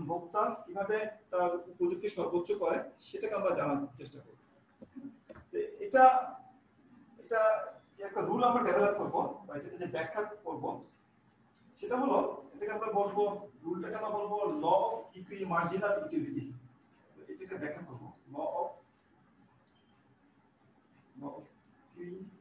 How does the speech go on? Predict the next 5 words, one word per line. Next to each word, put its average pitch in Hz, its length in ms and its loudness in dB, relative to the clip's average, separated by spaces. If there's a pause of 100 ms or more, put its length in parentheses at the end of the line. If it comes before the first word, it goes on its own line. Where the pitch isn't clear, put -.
(520)
equi - 180 -8
মানে 180 140 -8 (120)
সমান, 131 240 -4 (120)
মার্জিনাল 127 380 -4
ইকুইটি, - 960 -16